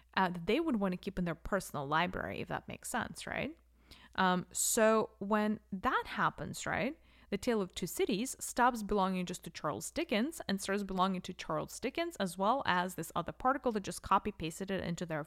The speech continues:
field. Um, the sense of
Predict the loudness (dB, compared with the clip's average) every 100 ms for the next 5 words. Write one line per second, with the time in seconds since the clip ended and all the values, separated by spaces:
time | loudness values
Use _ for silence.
0 | -8 -12 -6 -4 -4 -6 -12 -20 _ -20
1 | -20 -20 -18 -20 -4 2 2 0 -8 _
2 | _ -8 -2 2 2 0